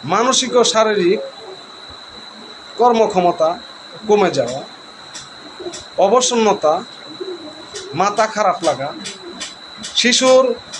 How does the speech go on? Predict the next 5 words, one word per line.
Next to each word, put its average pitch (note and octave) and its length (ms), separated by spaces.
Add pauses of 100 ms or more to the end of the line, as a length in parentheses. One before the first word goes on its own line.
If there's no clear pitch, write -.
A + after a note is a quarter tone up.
(140)
মানসিক A3 480
ও A#3 80
শারীরিক G3 580 (340)
বিকাশে G3+ 560 (260)
বাধাগ্রস্ত D#3+ 580